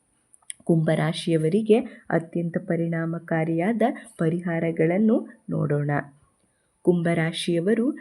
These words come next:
ಶನಿವಾರದಂದು ಶನಿ ದೇವಸ್ಥಾನಕ್ಕೆ ಹೋಗಿ ಎಳ್ಳೆಣ್ಣೆಯ ದೀಪ ಹಚ್ಚುವುದು ಕಡ್ಡಾಯ ಮತ್ತು ಸಾಧ್ಯವಾದಷ್ಟು ಕಪ್ಪು ಎಳ್ಳು, ಕಪ್ಪು ಬಟ್ಟೆ ಅಥವಾ ಕಬ್ಬಿಣದ ವಸ್ತುಗಳನ್ನು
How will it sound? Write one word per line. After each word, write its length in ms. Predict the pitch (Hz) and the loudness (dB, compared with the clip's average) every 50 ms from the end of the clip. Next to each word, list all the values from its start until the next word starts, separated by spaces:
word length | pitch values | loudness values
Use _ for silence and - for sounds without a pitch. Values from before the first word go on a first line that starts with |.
| - - _ | -14 -16 _
ಶನಿವಾರದಂದು 1200 | - - 190 165 165 170 170 165 160 165 165 165 165 165 175 185 233 247 220 254 302 - - - _ | -2 0 0 0 0 0 -2 -2 -2 0 0 0 0 0 0 0 2 2 2 2 0 -2 -8 -16 _
ಶನಿ 400 | - - - 180 165 170 170 170 | -6 -2 -2 0 0 0 0 0
ದೇವಸ್ಥಾನಕ್ಕೆ 840 | 170 165 165 165 170 175 - - - 170 165 160 165 160 165 - 170 | 0 0 0 -2 -4 -6 -6 -6 -6 -4 -4 -4 -6 -6 -6 -6 -4
ಹೋಗಿ 680 | 175 180 175 208 220 202 214 285 - - - _ _ _ | -2 0 0 0 0 0 0 -2 -2 -4 -10 _ _ _
ಎಳ್ಳೆಣ್ಣೆಯ 640 | 170 165 165 180 202 214 214 208 202 196 185 180 175 | -2 0 2 2 2 2 2 0 0 0 0 0 0
ದೀಪ 320 | 180 175 170 - - 180 | 0 -4 -4 -4 -4 -4
ಹಚ್ಚುವುದು 800 | 175 180 180 175 175 - - 196 196 214 214 208 202 240 302 - - - - _ | -2 -2 -4 -4 -6 -6 -6 -2 0 0 0 2 0 -2 -2 -4 -10 -18 -18 _
ಕಡ್ಡಾಯ 500 | - 170 160 156 156 - 151 151 151 156 160 156 - - - _ _ _ _ _ _ _ _ _ _ - _ _ _ - | 0 0 0 0 -2 -2 -2 0 0 0 0 0 -2 -6 -12 _ _ _ _ _ _ _ _ _ _ -20 _ _ _ 0
ಮತ್ತು 360 | 165 175 196 196 196 - 202 | 2 2 2 2 0 -2 -4
ಸಾಧ್ಯವಾದಷ್ಟು 1120 | 208 208 - 175 151 151 151 156 180 170 160 156 160 160 180 226 247 - - - 220 254 - - - - _ | -2 -2 -2 0 0 0 2 2 0 2 2 2 0 0 0 -2 -2 -4 -2 -2 -2 -2 -2 -6 -14 -20 _
ಕಪ್ಪು 360 | - - 180 180 - - 247 247 | 0 0 0 0 0 0 0 2
ಎಳ್ಳು, 380 | 233 220 190 180 170 175 185 | 4 4 2 2 2 0 0
ಕಪ್ಪು 400 | 185 190 - 180 165 - - 185 | 0 -2 -6 -8 -6 0 0 2
ಬಟ್ಟೆ 360 | 175 170 160 160 160 - 175 | 2 2 0 -2 -2 -4 -2
ಅಥವಾ 380 | 170 180 185 - 277 254 226 208 233 220 - - - _ | -2 -2 -2 -2 -2 0 0 0 -2 -2 -8 -14 -20 _
ಕಬ್ಬಿಣದ 560 | - - 175 156 165 175 202 214 226 220 208 208 | -2 0 0 0 0 0 2 4 4 4 4 2
ವಸ್ತುಗಳನ್ನು 1000 | 185 185 185 185 - - - 185 180 175 170 175 180 214 220 214 240 294 - - | 2 0 -2 -4 -6 -6 -6 -4 -2 0 0 2 2 2 2 2 2 -2 -4 -10